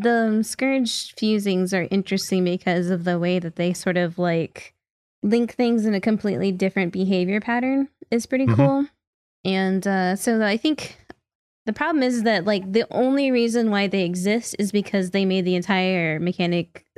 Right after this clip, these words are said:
Speaker 1: focus on corruption. Like, what if it was, like, instead you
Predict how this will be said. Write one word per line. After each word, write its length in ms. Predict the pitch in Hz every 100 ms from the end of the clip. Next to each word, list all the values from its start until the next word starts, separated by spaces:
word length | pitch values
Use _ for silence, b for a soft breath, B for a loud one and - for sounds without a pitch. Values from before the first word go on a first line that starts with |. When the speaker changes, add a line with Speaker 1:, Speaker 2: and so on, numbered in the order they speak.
| -
Speaker 1:
focus 440 | - 185 170 165 -
on 580 | 175 180 175 170 170 - -
corruption. 580 | - 147 - - 196 - _ _ _ _ -
Like, 140 | 214
what 300 | 208 220 240
if 180 | 254 254
it 160 | 254 214
was, 380 | 220 220 214 196
like, 600 | 208 196 185 - - _ _
instead 720 | 208 208 - 202 202 190 180 170
you 760 | 175 185 190 185 180 175 165